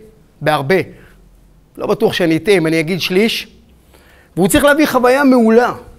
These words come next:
מה זה מעולה? מעולה זה כזאת שאתה לא מתאמץ, הדלת שנפתחה קודם שנכנסתי, בשדה תעופה, כזה. ואנחנו נכנסים לתוך הקרביים של המוצר ומנצלים את כל היכולות הטכנולוגיות שלנו, ועושים מוצר שאין בו כפתורים,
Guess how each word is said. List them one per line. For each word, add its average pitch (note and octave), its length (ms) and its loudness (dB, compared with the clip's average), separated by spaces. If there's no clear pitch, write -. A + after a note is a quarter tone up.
מה A3 140 0
זה C#4 120 0
מעולה? F3+ 440 2
מעולה A3 320 0
זה E4+ 80 -2
כזאת D#4+ 260 -4
שאתה - 180 -8
לא D4 120 -2
מתאמץ, B3 460 -2
הדלת F#3 280 -2
שנפתחה E3+ 440 -4
קודם E3 220 -2
שנכנסתי, G#3 600 -8
בשדה D3 260 -6
תעופה, F3+ 380 -4
כזה. D#3+ 320 -2
ואנחנו A3+ 420 2
נכנסים A#3+ 400 2
לתוך C#4 240 2
הקרביים B3 420 0
של A#3 160 0
המוצר A3 360 0
ומנצלים F#3 720 -2
את G#3 80 -4
כל A#3+ 180 2
היכולות G#3+ 340 0
הטכנולוגיות F#3+ 640 -2
שלנו, B3 360 0
ועושים F3+ 360 2
מוצר C4 280 4
שאין B3 280 2
בו C4+ 120 -2
כפתורים, A3+ 540 0